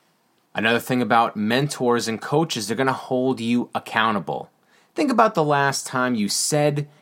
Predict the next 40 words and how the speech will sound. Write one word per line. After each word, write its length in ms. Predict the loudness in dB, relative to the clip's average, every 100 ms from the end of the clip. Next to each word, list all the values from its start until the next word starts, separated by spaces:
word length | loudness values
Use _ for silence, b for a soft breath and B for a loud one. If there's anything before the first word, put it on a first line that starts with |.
| b
you 160 | -2
were 100 | 0
going 460 | -2 -2 0 2 0
to 160 | 0 -4
do 360 | -4 -2 0
something, 680 | 0 0 -2 -4 -8 -12 -12 _ _ _ _ _ _
and 220 | -10 -4
days, 760 | 0 2 2 0 -4 -6 -10 -16 -12
weeks, 560 | -2 0 0 -4 -2
and 180 | 0 2
months 400 | 2 2 2 -2
went 320 | 0 2 2
by, 560 | 4 4 4 2 -2 -6 _ _
and 140 | -4 2
that 220 | 2 0
thing 500 | -6 -2 0 -2 -4
still 400 | -6 -2 0 0
wasn't 460 | 0 -2 -4 -6
done 300 | -4 -6 -6
because 360 | -10 -6 -6 -4
you 80 | -6
focused 540 | 0 0 2 -4 0
on 120 | 2 4
all 320 | 2 2 0
these 260 | 0 0
other 240 | 2 2 -2
things, 500 | -2 -6 -4 -6 -6
and 100 | -6
you 60 |
kept 320 | -2 -4 -4 -2
putting 300 | 2 2 4
it 100 | 4
off 400 | 4 4 0 -4
and 140 | -6
putting 240 | -2 -2
it 80 | 0
on 140 | 0 0
the 80 |
back 420 | -2 0 0 -2 0
burner 440 | 2 2 0 -4